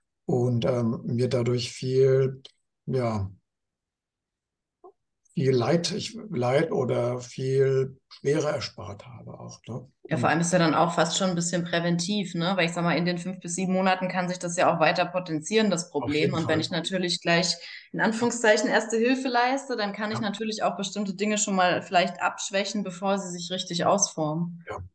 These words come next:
Speaker 1: ja.
Speaker 2: Also gerade
Speaker 1: Ja,
Speaker 2: so bei
Speaker 1: ja.
Speaker 2: Burnout, Depressionen, ne, wenn, da
Speaker 1: Absolut.
Speaker 2: gibt's ja verschiedene Abstufungen, wie schlimm das werden kann. Und gerade
Speaker 1: Ja.
Speaker 2: wenn man da frühzeitig sich Hilfe sucht, kann man da sicher schon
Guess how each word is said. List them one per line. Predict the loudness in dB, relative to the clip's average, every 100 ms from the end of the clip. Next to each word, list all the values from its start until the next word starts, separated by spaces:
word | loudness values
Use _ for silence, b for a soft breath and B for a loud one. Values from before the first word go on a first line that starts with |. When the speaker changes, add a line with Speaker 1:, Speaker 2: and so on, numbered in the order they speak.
| _ -8
Speaker 1:
ja. | -6 -6 -8
Speaker 2:
Also | 0
gerade | 6 8
Speaker 1:
Ja, | 8
Speaker 2:
so |
bei | 6
Speaker 1:
ja. | 8
Speaker 2:
Burnout, | 8 8 6 4
Depressionen, | 2 -2 -4 0 4 6 6 6
ne, | 6
wenn, | 4 4 0
da | 0
Speaker 1:
Absolut. | 0
Speaker 2:
gibt's | -2 -2
ja | -2
verschiedene | -2 -4 0 0 0
Abstufungen, | -2 -4 -4 0 2 2
wie | -2
schlimm | 0 0 0
das | -2
werden | 0 0 -2
kann. | -4 -2 -2
Und | -2
gerade | 0 0 0
Speaker 1:
Ja. |
Speaker 2:
wenn | 0
man | 0 0
da | -2
frühzeitig | -2 -6 -2 -2 -2 -6
sich | -8 -6
Hilfe | -6 -6 -4
sucht, | -4 -4
kann | -2 0
man | 2 4
da | 2 0
sicher | -6 -2 0
schon | 2 2 2